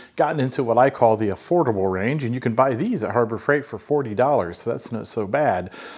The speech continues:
Uh, whenever you need to measure the R P Ms of something, there's many ways to do it, and I prefer the photo sensor if you can. It's very accurate,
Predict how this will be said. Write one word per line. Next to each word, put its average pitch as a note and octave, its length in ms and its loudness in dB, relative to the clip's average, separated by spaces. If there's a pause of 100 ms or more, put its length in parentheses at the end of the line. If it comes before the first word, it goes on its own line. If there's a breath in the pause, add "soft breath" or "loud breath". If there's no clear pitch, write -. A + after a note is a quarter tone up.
(100)
Uh, C3 160 6
whenever A3 320 2
you G#3 140 0
need F3+ 200 0
to G3 140 -2
measure D#3 480 0
the C#3 160 -2
R C#3 220 2
P D3 160 -8
Ms D3+ 280 -4
of A#2+ 160 -2
something, D3 640 -2 (300 loud breath)
there's B2+ 200 2
many D#3+ 280 2
ways C3+ 340 2
to A#2+ 120 -2
do G#3+ 200 4
it, D3 220 8
and D3+ 260 -2
I C#3+ 140 2
prefer C3+ 480 -2
the A#2+ 100 0
photo G3 400 4
sensor A#2 540 0
if - 180 -10
you A2 80 -2
can. G#2 400 -6
It's - 160 -14
very A#2+ 400 0
accurate, D3 500 2